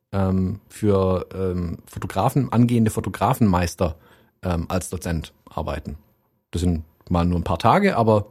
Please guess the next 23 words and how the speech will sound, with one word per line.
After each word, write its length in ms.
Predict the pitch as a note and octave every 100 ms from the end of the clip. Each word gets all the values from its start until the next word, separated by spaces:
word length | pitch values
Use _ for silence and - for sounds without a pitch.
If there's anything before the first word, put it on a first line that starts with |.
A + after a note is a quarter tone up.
| _ _
immerhin, 440 | B2 D#3 F#3+ G#2+ - -
es 140 | G#2
ist 80 | G#2+
der 80 | F#2+
erste 200 | G#2+ G2+
Schritt 220 | G#2+ -
in 60 |
die 60 | F2
Richtung. 420 | B2 - F2 E2+ - -
Und 80 | -
dann 80 | -
gucken 220 | G#2 G2+
wir 60 |
mal, 180 | F#2 -
was 140 | - -
draus 220 | F2+ -
entsteht. 320 | - A#2 -
Aber 140 | F2+ - - - - _ -
ich 160 | A#2+
will 100 | E3
das 80 | C3
einfach 300 | A#2+ A#2 G#2
mal 300 | F2+ E2+